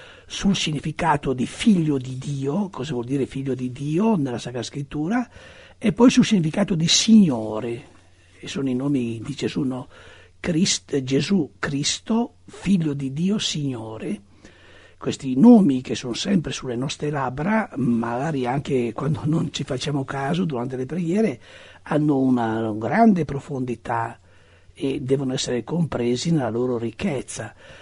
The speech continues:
Vediamo in questa catechesi, cari amici, innanzitutto che cosa significa Cristo.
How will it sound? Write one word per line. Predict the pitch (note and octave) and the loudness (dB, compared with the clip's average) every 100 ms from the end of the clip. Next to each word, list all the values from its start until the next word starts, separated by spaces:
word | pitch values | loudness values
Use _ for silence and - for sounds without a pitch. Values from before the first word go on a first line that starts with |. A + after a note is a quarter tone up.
| - | 2
Vediamo | A#3+ C#4 D4+ A#3 F#3+ F3 | 10 12 12 12 12 8
in | C#3+ | 4
questa | G#3 - C#3 | 2 0 -2
catechesi, | C#3+ D3 A3+ B3 C4+ G#3 | -4 0 2 6 6 6
cari | C#3 B2+ | 2 0
amici, | E3+ - | 0 0
innanzitutto | B2 D3 E3+ - D4 - C#3+ | -2 -2 -4 4 4 4 -4
che | B2+ | -2
cosa | C#3+ | -4
significa | D#3+ G3 F3 F3 C3+ - | -2 -2 -2 -2 -4 -2
Cristo. | G#3 F3+ - - - A2+ - | 0 0 -2 -8 -10 -12 -12